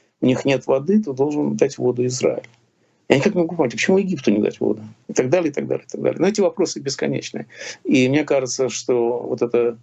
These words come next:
э, протесты против израильской, вмешательства против израильской войны с Хамасом, это лицемерие Запада, и это очень несправедливо и нечестно. Я категорически против подобных вещей.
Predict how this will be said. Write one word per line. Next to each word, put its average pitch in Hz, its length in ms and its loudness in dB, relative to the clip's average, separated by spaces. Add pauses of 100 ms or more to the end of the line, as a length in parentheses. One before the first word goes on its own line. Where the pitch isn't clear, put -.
(120)
э, 165 400 -4 (120)
протесты 123 480 2
против 113 260 -2
израильской, 113 640 0 (220)
вмешательства 123 640 0
против 120 340 0
израильской 123 460 2
войны 123 340 2
с 107 80 -2
Хамасом, 151 540 0 (640)
это - 200 4
лицемерие 127 600 2
Запада, 131 520 0
и 117 240 0
это 117 500 2
очень 127 540 0
несправедливо 120 800 2
и 120 80 0
нечестно. 120 500 -2
Я 107 80 0
категорически - 600 -2
против 107 320 0
подобных - 480 -4
вещей. - 320 -8